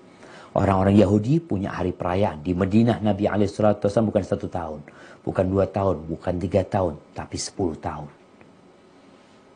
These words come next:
Di Khaybar yang sudah ditaklukkan oleh umat Islam, di situ tetap pegawainya orang-orang Yahudi. Tafadhol, mereka mau merayakan Lebaran mereka, tapi mereka mau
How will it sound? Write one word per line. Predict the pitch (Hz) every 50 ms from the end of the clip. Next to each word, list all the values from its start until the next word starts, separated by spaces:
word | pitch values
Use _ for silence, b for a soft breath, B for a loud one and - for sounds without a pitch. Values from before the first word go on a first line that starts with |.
| - _ _ - - - - - - - - - - - - - - - - - - - - - - - - - - -
Di | - 95
Khaybar | - - 107 110 104 95 98 110 113 113
yang | 110 104 101
sudah | - - 104 98
ditaklukkan | 107 98 - 104 - - 113 110 107 - 110 110
oleh | 104 104 104
umat | 101 101 107 104 -
Islam, | 117 107 - - 117 120 120 110
di | 98
situ | - - 107 90 - 110 -
tetap | - 117 - - 214 208 - - -
pegawainya | _ - 123 107 107 104 104 110 113 113 123 143 156 151 B B B B B -
orang-orang | 92 85 80 - 90 98 98 92 87
Yahudi. | 82 85 85 87 78 - - - - _ _ - - _ _ _ _ _ _ _ _ _ - - _ _ _ _ _ _ _ _ _ _ _ _ _ _ _ _
Tafadhol, | - 147 143 - 226 220 - 127 110 92
mereka | 90 87 98 110 107 - 107 95
mau | 92 92 92
merayakan | 90 90 92 95 101 98 92 - - 90 85 82 B B B B B B
Lebaran | - 95 92 98 92 90 92 90 87
mereka, | 87 90 95 95 - - 156 170 185 190 - - _ _ _ _ _ _
tapi | - 80 - _ - 104 107 110 110 113 - _ _ _ _ _ _ _ _ _ _ _ _
mereka | - 82 87 85 - 92
mau | 87 87 90 87 87 87 82 82 82 -